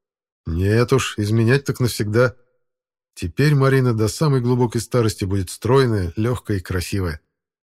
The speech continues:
Даже если будет лопать самое жирное, сладкое и вредное, что имеется в этом мире. Я немного подстегнул ее обмен веществ, пусть сжигает калории поактивней.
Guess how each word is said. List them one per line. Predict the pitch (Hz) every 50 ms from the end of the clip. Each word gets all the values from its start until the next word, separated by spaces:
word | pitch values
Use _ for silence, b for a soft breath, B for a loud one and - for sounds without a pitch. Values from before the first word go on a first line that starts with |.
| _ _ _ _ _ _ _ -
Даже | 87 104 127 127 127 135
если | 131 120 - 131
будет | 117 117 127 123 113 -
лопать | 117 113 120 135 - 123 104 -
самое | - 117 120 123 123 120
жирное, | 110 98 107 131 135 131 123 120 113 104
сладкое | - - 117 123 123 - - 117 110
и |
вредное, | 101 107 117 127 131 113 117 120 113 107
что | - - 113 110
имеется | 113 117 113 110 104 - 113
в |
этом | 110 104 - 110
мире. | 107 107 113 107 98 90 - _ _ _ _ _ _ _ _ _ _ _ _ _ _ _ _ _ _ _ _ -
Я | 113 123 143 147 139
немного | 131 131 131 135 139 131 123 117
подстегнул | - - 127 - - - 131 120 135 147 143 123 107
ее | 95 90 95
обмен | 101 101 107 110 113
веществ, | 120 120 - - 131 123 113 - - - _ _
пусть | - 156 160 135
сжигает | 120 123 131 123 123 127 123 120 107
калории | - 120 120 120 123 117 110 107
поактивней. | 104 - 113 113 - - - 110 95 82 71 67 -